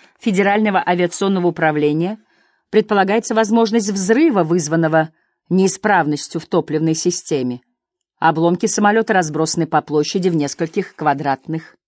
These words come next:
миль. «Луиза, лапочка!» Джудит Рэй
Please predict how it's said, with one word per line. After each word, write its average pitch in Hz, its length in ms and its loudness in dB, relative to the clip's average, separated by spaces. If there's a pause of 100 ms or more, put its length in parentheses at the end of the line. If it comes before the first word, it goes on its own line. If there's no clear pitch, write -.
(640)
миль. 220 420 0 (1080)
«Луиза, 165 680 0
лапочка!» 214 720 -6 (1040)
Джудит 175 380 -2
Рэй 180 340 0